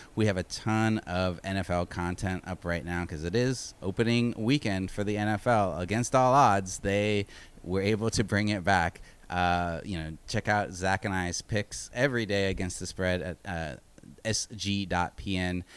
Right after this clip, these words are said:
N B A picks. Um, a lot of good podcasts coming out right now from our network. We've got a soccer co-, soccer podcast.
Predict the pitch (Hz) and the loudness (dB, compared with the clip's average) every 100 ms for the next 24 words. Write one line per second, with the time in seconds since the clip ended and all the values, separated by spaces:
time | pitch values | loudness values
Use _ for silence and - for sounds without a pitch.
0 | - - - 98 107 104 104 - 98 101 | -20 -20 -6 0 2 0 -2 -4 -2 0
1 | 87 92 - 101 - - - 87 87 85 | 0 -2 0 -2 -2 -8 -4 -2 -2 -4
2 | - - 95 117 135 123 - 117 127 123 | -8 -8 0 2 2 0 0 4 6 4
3 | - - 104 107 - 110 107 - 123 113 | 0 0 2 2 2 0 0 0 0 2
4 | 110 104 95 104 95 98 98 - 101 98 | 2 0 0 -2 -2 -2 -2 -2 0 2
5 | 95 95 98 101 98 - - - 110 95 | 2 0 2 0 -2 -6 -20 -2 2 2
6 | - 117 - 113 117 107 110 - - - | 2 0 0 -2 4 4 4 0 -16 -4
7 | - 127 123 123 113 113 123 107 110 - | 2 2 4 4 4 4 2 2 0 -4